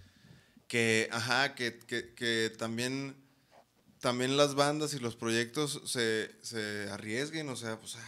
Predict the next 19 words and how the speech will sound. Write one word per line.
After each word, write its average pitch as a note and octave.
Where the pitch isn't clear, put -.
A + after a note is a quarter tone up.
ay, D3
yo, B2+
esta A#2
es C#3+
mi C#3+
manera B2+
de C#3
expresión, B2
si A#2
es B2
así, C3+
pues, -
chido, C3
y B2
si A#2
no, A#2
o -
sea, G2
chido, A2